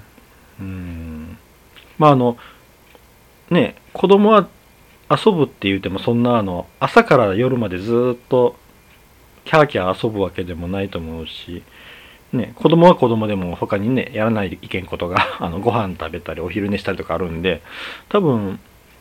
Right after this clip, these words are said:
ね、朝から晩まで言うこともないですし、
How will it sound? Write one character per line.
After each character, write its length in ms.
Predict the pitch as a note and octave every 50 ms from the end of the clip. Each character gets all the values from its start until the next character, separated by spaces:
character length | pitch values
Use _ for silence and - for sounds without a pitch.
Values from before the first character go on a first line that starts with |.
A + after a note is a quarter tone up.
| _ _ _ _ -
ね、 240 | D3+ D3 G#2 F2 - - _ _ _ _ _ _ _ - _ _ - - - - - - _ _ _ _
朝 220 | - C3 - - C3
か 120 | - A#2+
ら 120 | G#2 G2+ F#2
晩 260 | F#2+ F#2 G2+ G#2+ A2
ま 120 | A2+ A2
で 120 | G2+ F#2 E2
言 120 | D#2+ E2
う 20 |
こ 140 | E2 - E2
と 100 | - F2
も 120 | E2+ F2 E2+
な 120 | E2 D#2+
い 140 | D#2+ E2 D#2+
で 100 | D#2+ D#2
す 60 | -
し、 340 | - - - F2+ F2 E2+